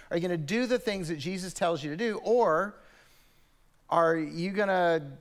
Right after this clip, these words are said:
do the world's way of life? Are you gonna listen to the world's, uh, view of success? Are you gonna embrace society's path to happiness?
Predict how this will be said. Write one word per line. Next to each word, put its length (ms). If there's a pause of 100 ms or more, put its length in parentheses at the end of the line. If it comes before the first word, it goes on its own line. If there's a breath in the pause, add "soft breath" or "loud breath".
(280)
do 120
the 240
world's 880 (280)
way 400
of 460 (100)
life? 360
Are 60
you 100
gonna 160
listen 300
to 100
the 100
world's, 600 (300 loud breath)
uh, 160
view 480
of 260
success? 720
Are 20
you 80
gonna 220
embrace 400
society's 800
path 480 (320 loud breath)
to 100
happiness? 920